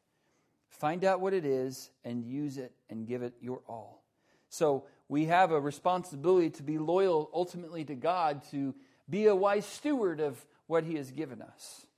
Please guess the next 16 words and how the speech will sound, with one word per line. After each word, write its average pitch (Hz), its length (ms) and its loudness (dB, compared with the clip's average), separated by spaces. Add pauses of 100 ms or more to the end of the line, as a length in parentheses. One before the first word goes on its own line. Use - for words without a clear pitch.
(540)
But 147 100 0
we 156 120 2
also 196 260 2
have 147 220 2
a 139 40 -2
responsibility 139 1080 -4
in 143 260 -6
love. - 340 -8 (1160)
Verse 170 280 -4
number 165 220 -4
nine 156 460 -4 (1500)
says, 151 420 -2 (260)
"Let 180 320 2
love 180 640 0 (580)
be 208 280 -2
without 185 560 2